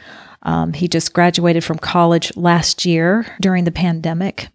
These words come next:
and he's now getting ready to move to New York City, which is a big move for him, especially because he was born and raised in the South.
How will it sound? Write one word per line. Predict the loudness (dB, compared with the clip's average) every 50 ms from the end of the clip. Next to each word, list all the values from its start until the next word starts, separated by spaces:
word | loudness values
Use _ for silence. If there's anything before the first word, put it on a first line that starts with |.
| _ _
and | -2 -2 0 -2 -2 -4
he's | -4 -4 -2 -2 -2 -2 -2
now | 0 0 2 2 2 2
getting | 2 2 2 2 2 2 2
ready | 2 2 2 2 0
to | 0
move | 0 0 2 2 0 0 -2
to | -4 -4
New | -2 0 0
York | 2 2 2 0 -2 -4
City, | -2 2 2 2 4 2 0 -2 -4 -10 -20 -20 -20 -20 -20 -20 -20 _ _ -4
which | -2 0 2
is | 0 0 0 0
a | -2 0
big | 2 2 2 2 2 2
move | 2 4 4 4 4 2 0 -2 -4 -8 -12
for | -8 -6 -4 -2
him, | -2 -2 -2 -2 -4 -4 -6
especially | -6 -6 -4 -2 -2 -2 -2 -4 -4 -4 -4 -4
because | -6 -8 -6 -6 -6 -4 -4
he | -4 -4
was | -4 -6 -8
born | -4 0 2 2 4 4 2
and | 2 2
raised | 2 4 4 4 4 2 2 0
in | -2 -2 -2
the | -4
South. | -4 -2 0 2 2 4 4 2 2 0 -4 -8